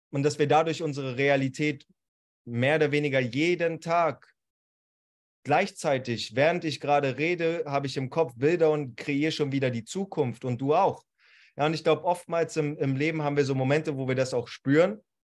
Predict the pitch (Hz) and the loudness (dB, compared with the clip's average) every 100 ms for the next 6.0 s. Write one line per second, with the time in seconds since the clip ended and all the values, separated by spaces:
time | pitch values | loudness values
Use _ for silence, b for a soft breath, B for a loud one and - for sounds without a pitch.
0 | _ _ _ _ _ 135 131 135 135 131 | _ _ _ _ _ 0 4 4 2 0
1 | 123 127 120 - _ _ _ _ - 135 | -4 -8 -10 -12 _ _ _ _ -8 -4
2 | - 202 208 190 175 160 165 175 156 143 | 2 4 4 4 2 2 0 0 0 -2
3 | - 156 147 143 131 131 131 127 123 127 | 0 0 0 -2 0 4 4 2 -2 -4
4 | 131 127 120 131 131 123 117 123 120 143 | -2 -2 0 -2 -2 -4 0 -2 0 0
5 | 143 139 127 123 143 175 165 196 - | 0 0 0 2 0 0 -4 -4 -8